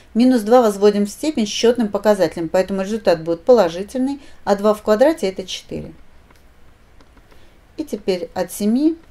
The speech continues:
нужно вычесть шесть у четыре, двадцать четыре.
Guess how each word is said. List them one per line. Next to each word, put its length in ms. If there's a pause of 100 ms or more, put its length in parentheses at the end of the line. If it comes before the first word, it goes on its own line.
(140)
нужно 400
вычесть 460
шесть 320
у 40
четыре, 420
двадцать 420
четыре. 420